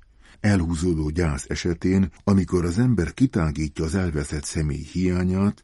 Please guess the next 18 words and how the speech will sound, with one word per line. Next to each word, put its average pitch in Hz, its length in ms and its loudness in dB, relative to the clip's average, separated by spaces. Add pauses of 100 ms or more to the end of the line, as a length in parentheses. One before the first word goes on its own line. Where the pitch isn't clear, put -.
(140)
az 104 160 0
nem 135 200 4
a 95 80 6
lélekben 78 680 4
való 80 320 0
élet 78 380 0
sajátja. 67 760 -8 (880)
Bizonyos 87 500 4
dühös 98 500 6
keserűségek 76 920 -2
eredményezik, 90 920 0 (160)
hogy 101 160 0
az 107 120 2
ember 131 280 6
az 123 140 4
áldozat 80 500 0
szerepébe 80 640 -2
öltözik, 87 640 2